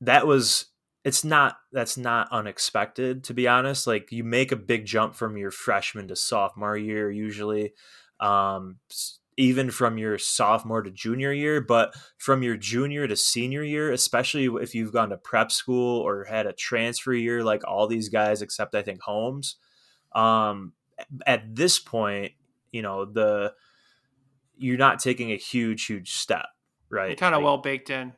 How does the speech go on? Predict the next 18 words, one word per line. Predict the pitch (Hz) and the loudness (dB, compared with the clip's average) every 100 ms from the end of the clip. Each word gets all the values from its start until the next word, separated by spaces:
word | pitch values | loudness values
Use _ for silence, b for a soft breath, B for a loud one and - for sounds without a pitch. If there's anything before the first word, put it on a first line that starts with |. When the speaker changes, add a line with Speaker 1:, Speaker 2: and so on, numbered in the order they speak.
| - | -8
Speaker 2:
You're | 147 | -6
not | 131 | -4
really | 151 135 | -6 -8
developing | 127 127 117 | -6 -4 -2
Speaker 1:
Yeah. | 101 | -2
Speaker 2:
much. | 87 - - - - | -4 -10 -18 -20 -4
Speaker 1:
The, | 131 131 | 2 4
the | 127 123 | 4 0
thing | - 160 156 135 127 - | 0 0 0 0 -4 2
is, | 147 151 123 117 117 | 4 6 6 4 -2
is, | 110 104 - - - | -2 -2 -4 -6 -8
you | 127 | -4
know, | 107 | -2
maybe | 107 110 110 110 | -2 -4 -4 -2
other | 113 110 117 | 2 2 2
teams | 113 - 117 110 107 101 - - - | -2 -4 -4 -4 -6 -6 -6 -8 -8
either | 107 101 | -4 -4
get | 98 107 101 | -2 -2 -2